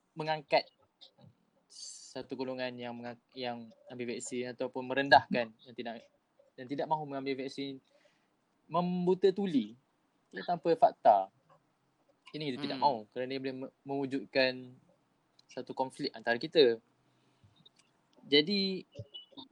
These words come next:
Speaker 1: akhir ka-, akhir sekali, uh, tujuan vaksinasi ni, tujuan vaksin ni adalah untuk apa? Kita kena faham. Satu sajalah yang saya tekankan adalah untuk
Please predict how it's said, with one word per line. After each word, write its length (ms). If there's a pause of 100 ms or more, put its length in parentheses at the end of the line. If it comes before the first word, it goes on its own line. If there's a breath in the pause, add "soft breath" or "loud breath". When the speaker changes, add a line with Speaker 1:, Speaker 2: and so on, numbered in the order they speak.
(420)
Speaker 1:
akhir 320
ka-, 240
akhir 340
sekali, 560 (1600)
uh, 220
tujuan 340
vaksinasi 800
ni, 160
tujuan 280
vaksin 340
ni 80
adalah 360 (140)
untuk 280
apa? 300 (520)
Kita 140
kena 140
faham. 200 (300)
Satu 420
sajalah 320 (640)
yang 120
saya 260
tekankan 480 (340)
adalah 260
untuk 440